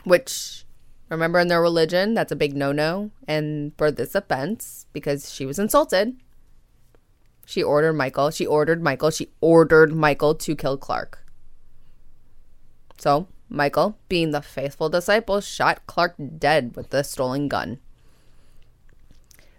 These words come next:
Then they poured kerosene over his body and set it on fire. And then they buried it in cover-, in a very shallow grave and covered it with chicken fertilizer in the woods so that nobody would s-, find it,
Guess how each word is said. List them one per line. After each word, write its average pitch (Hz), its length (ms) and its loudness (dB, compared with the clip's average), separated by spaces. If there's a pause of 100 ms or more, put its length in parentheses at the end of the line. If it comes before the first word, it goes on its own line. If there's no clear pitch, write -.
(120)
Then 170 320 0
they 180 100 2
poured 165 300 0
kerosene 147 400 -2
over 190 180 0
his 285 140 -2
body 156 420 -4 (140)
and 190 200 -4
set 135 280 -6
it 151 100 -2
on 208 100 0
fire. - 360 -6 (1200)
And 151 360 -2
then 143 180 0
they 135 380 -2
buried 208 380 2
it 247 180 0
in 190 220 -6
cover-, 180 300 0
in 151 200 -2
a 147 80 -2
very 151 220 0
shallow 147 340 -2
grave 202 300 2
and 233 140 -2
covered 214 280 -2
it 208 100 -2
with 185 140 -6
chicken 139 320 -8
fertilizer 120 560 -4
in 135 80 -4
the 151 80 -2
woods 139 300 -6
so 143 100 -8
that 131 160 -4
nobody 135 320 -6
would 143 200 -4
s-, - 300 -16
find 104 220 -6
it, - 140 -20